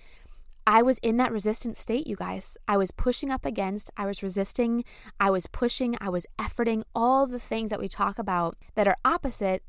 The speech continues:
of how the spiritual law, laws work, of how this universe, this divine God source, this creator within us works.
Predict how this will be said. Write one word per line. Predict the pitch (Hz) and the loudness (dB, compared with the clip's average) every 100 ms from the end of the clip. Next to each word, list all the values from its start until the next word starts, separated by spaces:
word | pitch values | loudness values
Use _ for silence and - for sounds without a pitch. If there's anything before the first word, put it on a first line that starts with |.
| - | -8
of | 196 | -6
how | - 214 220 226 226 233 | 2 6 6 6 4 2
the | 240 | -2
spiritual | 233 - 190 190 - 185 | -2 -2 -2 -2 -2 0
law, | 170 170 175 180 - - - - | 2 2 2 0 -8 -20 -20 -4
laws | 180 170 180 | 2 2 2
work, | 175 196 - | 2 2 2
of | 196 | -2
how | 202 196 | 2 2
this | 214 214 - | 2 -4 -4
universe, | 190 208 196 175 - | -4 -2 -2 -4 -4
this | 180 - - - - - | -8 -8 -12 -20 -20 -6
divine | 196 185 190 208 208 | -2 2 2 2 -2
God | 196 202 202 | -2 -4 -4
source, | - 190 185 | -2 -4 -4
this | 185 | -8
creator | - - 208 202 220 220 220 185 | -10 -6 -4 -4 -2 -2 0 0
within | 175 185 - 202 | -2 -4 -2 -2
us | 240 294 240 - - - | 2 2 0 -2 -4 -6
works. | 202 262 285 - - | 6 8 8 4 -2